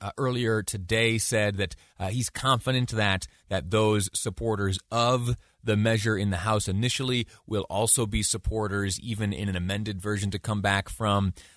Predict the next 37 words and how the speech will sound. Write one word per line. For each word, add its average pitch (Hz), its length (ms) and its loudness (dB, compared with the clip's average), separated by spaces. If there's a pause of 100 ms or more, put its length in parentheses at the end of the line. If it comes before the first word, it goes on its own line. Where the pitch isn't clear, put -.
the 98 300 4
Senate, 107 360 0
which 113 240 0 (260)
is, 117 260 2
is 131 100 0
almost 165 260 2
an 127 60 0
inevitability 107 640 0
because 104 640 0 (240)
of 98 280 0
the 98 100 0
ruling 139 500 0 (320)
by 98 240 0
that 95 200 -2
Senate 113 320 -2
parliamentarian 110 680 0
about 95 220 0
the 90 120 -4
fifteen 104 440 -4
dollar 95 300 2
minimum 95 280 2
wage. 98 280 0 (180)
That's 120 200 -2
likely 107 300 0
coming 95 300 -2
out, 95 220 2 (200)
and 101 200 0
there 98 120 2
won't 95 240 0
be 92 240 0 (960)
another 101 320 4
effort 104 320 -2
to 95 80 -4
cram 98 260 -2
it 90 80 -2
in 101 140 2
there, 90 200 2